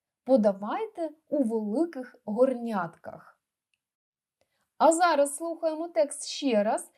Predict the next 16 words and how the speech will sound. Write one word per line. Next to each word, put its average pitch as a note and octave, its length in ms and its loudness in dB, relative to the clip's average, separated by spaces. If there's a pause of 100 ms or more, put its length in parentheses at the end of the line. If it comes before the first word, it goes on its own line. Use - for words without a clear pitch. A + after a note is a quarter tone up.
(160)
без D4 320 2
перекладу, A3 840 -2 (360)
і D4 140 2
повторюємо E4 840 -2
нові A3 320 -2
слова. A#3 640 -4 (1600)
How A4 440 2
to C4+ 100 0
make A3+ 560 -4 (480)
pumpkin E4 600 -2
soup. F#3+ 460 -12 (1120)
Ingredients: A3 1080 -6 (1120)
two A4 300 4 (100)
tablespoon G#3+ 1080 -4 (200)
olive E4 420 -2 (140)
oil, G3 560 -6